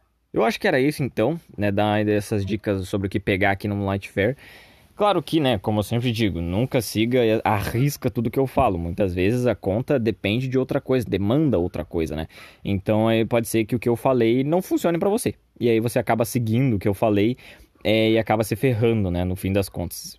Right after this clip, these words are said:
E aí depois vai botar a culpa em mim. Só que não foi. A culpa foi sua que não avaliou a sua própria conta, tá? Isso eu sempre deixo claro.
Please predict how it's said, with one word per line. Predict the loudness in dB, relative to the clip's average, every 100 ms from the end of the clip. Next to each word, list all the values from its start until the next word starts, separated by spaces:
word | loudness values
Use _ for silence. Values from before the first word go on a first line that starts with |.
| -4
E | 0
aí | 2
depois | 2 0
vai | -2
botar | -2
a | -4
culpa | -2
em | -2
mim. | -4 -10 _
Só | -8
que | -2
não | -2
foi. | 0 -2 -2 -20 -16 -14
A |
culpa | -6 -2
foi | -2
sua | -2 0 0
que | 2
não | 2
avaliou | 2 2 4 2
a |
sua | 2 0
própria | 0 0 0
conta, | 0 -2 -4 _
tá? | -6 -6 -6 -20 _ -4
Isso | -2 0
eu |
sempre | 0 -2 0
deixo | 0 0
claro. | 0 0 0